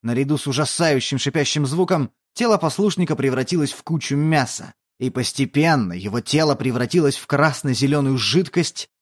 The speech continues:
под испуганным взглядом каждого. Посередине жидкости находилось несколько вертикальных белых костей.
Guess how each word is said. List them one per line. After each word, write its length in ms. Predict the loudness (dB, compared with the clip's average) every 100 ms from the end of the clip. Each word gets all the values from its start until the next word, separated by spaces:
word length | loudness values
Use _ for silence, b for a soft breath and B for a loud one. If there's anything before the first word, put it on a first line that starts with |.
| -2
под 180 | 2 2
испуганным 640 | 0 -4 -2 0 2 0
взглядом 560 | -2 0 2 2 -2
каждого. 680 | 0 0 0 -4 -12 -14 -18 _ _ _ _ _ _ _ _ _
Посередине 540 | -10 -4 -2 2 4 4
жидкости 440 | 2 0 -2 0
находилось 580 | 0 2 2 2 2 2
несколько 500 | 0 0 0 0 0
вертикальных 840 | 0 -2 -4 -2 0 0 -2 -6
белых 380 | -2 -2 -2 -6
костей. 520 | -6 -8 -10 -14 -14